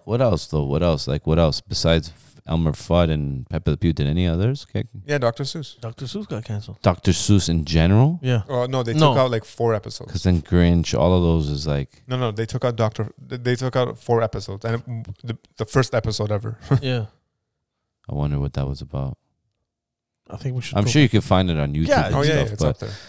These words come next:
Speaker 1: then what about shows? Shows and movies that got canceled?
Speaker 3: Like, we, uh, we, me and Mohan were just
Speaker 1: Was this
Speaker 3: talking
Speaker 1: Sound of Music or
Speaker 2: They
Speaker 1: no?
Speaker 2: tried to cancel Friends, by the way.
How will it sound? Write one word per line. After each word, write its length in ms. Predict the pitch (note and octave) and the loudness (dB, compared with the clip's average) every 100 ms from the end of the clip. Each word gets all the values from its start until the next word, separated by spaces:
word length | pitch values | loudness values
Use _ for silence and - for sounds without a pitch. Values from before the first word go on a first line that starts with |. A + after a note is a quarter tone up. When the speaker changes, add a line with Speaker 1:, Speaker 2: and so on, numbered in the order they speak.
| - _ _ _ _ | -20 _ _ _ _
Speaker 1:
then 120 | F2+ | 2
what 120 | F2+ | 4
about 180 | G#2 A#2 | 6 6
shows? 420 | - - A2 F2 C#2 | 4 4 4 4 0
Shows 320 | - F#2+ F#2+ | 2 2 2
and 100 | F2+ | 2
movies 380 | F2 G2 G#2+ D#2+ | 2 2 0 -2
that 180 | D2+ C#2 | -4 -2
got 180 | C#2 | -4
canceled? 360 | - C#2+ C#2 - | -4 -6 -6 0
Speaker 3:
Like, 140 | E3 | 0
we, 200 | D#3 E3+ E3+ A#2+ | 0 -4 -4 -2
uh, 160 | D3+ D3+ | 0 2
we, 160 | E3 | 2
me 200 | G3 F3+ | 0 2
and 100 | F#3+ | 2
Mohan 180 | F3 E3+ | 4 4
were 80 | E3+ | 2
just 100 | D3+ | 0
Speaker 1:
Was 80 | A#2 | 0
this 80 | E3 | 2
Speaker 3:
talking 60 | |
Speaker 1:
Sound 240 | F#3 C3+ C#3+ | 4 4 4
of 60 | |
Music 420 | A2 F#2+ C3 G3+ - | 2 2 0 -4 -2
or 40 | |
Speaker 2:
They 60 | C#3 | -2
Speaker 1:
no? 60 | |
Speaker 2:
tried 140 | - F3+ | 2 2
to 40 | |
cancel 300 | D#3+ C#3+ A#2+ | 2 -2 -2
Friends, 340 | - A2 A2+ G2+ | -2 -2 -2 0
by 140 | G2+ | -4
the 80 | G2+ | -2
way. 140 | G2+ | -4